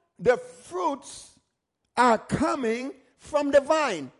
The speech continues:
from the vine life. Envision it. Here is the vine, here are the branches.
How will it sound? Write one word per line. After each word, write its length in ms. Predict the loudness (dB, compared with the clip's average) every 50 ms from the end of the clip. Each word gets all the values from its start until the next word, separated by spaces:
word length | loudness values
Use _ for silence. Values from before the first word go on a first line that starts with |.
| _ _ _ _ _ _
from 280 | _ -4 -2 -2 0 2
the 80 | 0
vine 320 | 0 0 -2 -4 -4 -4 -4
life. 500 | -4 -4 -2 -2 -2 -4 -6 -12 -20 _ _ _ _ _
Envision 560 | -4 -2 -2 -2 -4 -4 -6 -6 -8 -8 -6
it. 260 | -8 -8 -8 -12 _ _ -8
Here 280 | -4 -2 -2 -2 -2
is 120 | -4 -4 -4
the 80 | -4
vine, 340 | -2 0 -2 -2 -2 -4 -8 -10 -14 -14
here 240 | -12 -8 -6 -4 -4
are 140 | -2 -4 -4
the 100 | -4 -6
branches. 480 | -4 -4 -4 -4 -4 -6 -10 -12 -12